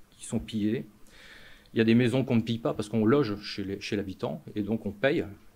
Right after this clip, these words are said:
on paye, euh, son, son logement et, euh, la pension. En même temps, ben, évidemment, les Vendéens réclament des vêtements et de la nourriture qu'il serait dangereux de, de leur refuser, donc ça revient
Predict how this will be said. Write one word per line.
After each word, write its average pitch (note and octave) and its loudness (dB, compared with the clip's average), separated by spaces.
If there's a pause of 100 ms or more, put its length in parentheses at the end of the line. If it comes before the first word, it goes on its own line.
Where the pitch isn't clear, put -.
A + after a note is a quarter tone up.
(360)
on - -14 (100)
paye, G#2+ -4
euh, F2 -10 (680)
son, - -12 (180)
son G2 -8
logement F#2+ -8 (1300)
et, G#2 4
euh, G2 2
la G#2 2
pension. G#2 -6 (1040)
En C#3 4
même C3+ 6
temps, D3+ 8
ben, A#2+ 2
évidemment, A#2 4
les C3+ 6
Vendéens B2 4
réclament A#2 4
des A2+ 4
vêtements A2 2
et - 4
de A2 6
la G#2+ 6
nourriture G#2 -2
qu'il A2+ -6
serait A2 -2
dangereux A#2 0
de, G2 -2
de G2+ 0
leur G2+ 4
refuser, G#2 -2
donc A2 -4
ça G#2 -4
revient G2+ -2